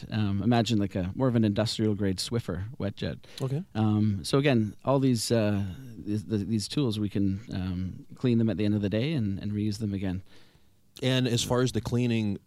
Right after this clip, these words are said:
Speaker 2: products too, you use, you, you are very specific about what you use. You're not using the off the shelf, uh,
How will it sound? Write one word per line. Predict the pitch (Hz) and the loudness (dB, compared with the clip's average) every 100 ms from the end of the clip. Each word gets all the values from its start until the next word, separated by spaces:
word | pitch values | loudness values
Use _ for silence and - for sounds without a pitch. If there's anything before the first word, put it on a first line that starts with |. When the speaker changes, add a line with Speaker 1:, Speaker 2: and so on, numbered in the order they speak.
| - | -6
Speaker 2:
products | 120 226 - | -2 -2 -4
too, | - 233 | -4 -2
you | 113 | 0
use, | 101 98 95 - | 2 0 0 -4
you, | 101 101 - _ - - | -2 -2 -4 _ -20 -10
you | 107 104 | -2 0
are | 104 | 2
very | 104 104 | 0 0
specific | - - 120 107 | 0 -2 -2 -2
about | 92 87 87 | -2 0 -2
what | 92 92 | -2 -4
you | 92 | -2
use. | 85 80 98 | -2 -2 -2
You're | |
not | 104 113 | 0 0
using | 104 104 98 | 0 0 0
the | 92 90 90 | -2 -2 -4
off | 92 95 | -4 -4
the | - | -4
shelf, | - 98 87 - - - - - - | -2 0 -2 -4 -12 -20 -20 -14 -4
uh, | 90 85 85 | -2 -2 -2